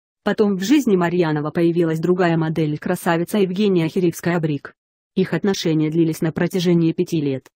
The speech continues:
В итоге, модель и актриса ушла от Марьянова к режиссёру Валерию Тодоровскому, который не стал тянуть с оформлением отношений, дав понять, что настроен более чем серьёзно.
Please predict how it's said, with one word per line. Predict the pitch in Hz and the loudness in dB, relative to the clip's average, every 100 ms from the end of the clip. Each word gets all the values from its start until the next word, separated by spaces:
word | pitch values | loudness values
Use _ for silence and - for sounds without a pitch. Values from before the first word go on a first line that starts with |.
| _ _ _ | _ _ _
В | - 180 | -6 -4
итоге, | 175 170 143 131 - _ | 0 -2 -2 -8 -10 _
модель | 196 196 180 160 | -2 0 0 0
и | |
актриса | 160 - - 180 - 175 | -2 -4 -2 -2 0 -2
ушла | - 175 | -2 -4
от | 151 | -2
Марьянова | 180 170 175 160 151 147 | -2 -2 0 0 0 -2
к | 170 | -4
режиссёру | 170 175 - 165 156 | -2 -2 -2 -2 0
Валерию | 185 202 190 175 | 0 2 2 2
Тодоровскому, | 180 180 185 180 - 147 131 139 _ | 0 0 0 -2 -6 -6 -6 -8 _
который | 196 190 185 | -4 0 2
не | 180 | 2
стал | 170 - 175 | 0 -2 -4
тянуть | - 196 254 | 0 0 0
с | - | -2
оформлением | 196 214 208 208 220 214 185 | -2 0 0 0 2 2 0
отношений, | 170 170 - 170 151 139 _ - | -2 -6 -4 -4 -4 -8 _ -4
дав | 190 180 | 0 0
понять, | - 165 147 135 _ _ _ _ _ | 0 0 0 -4 _ _ _ _ _
что | - - | -14 -4
настроен | 190 180 - 175 160 165 | 0 0 0 2 2 0
более | 160 151 156 | 0 0 -2
чем | - 185 | -2 -4
серьёзно. | - 180 170 147 143 139 | 0 0 0 0 -4 -6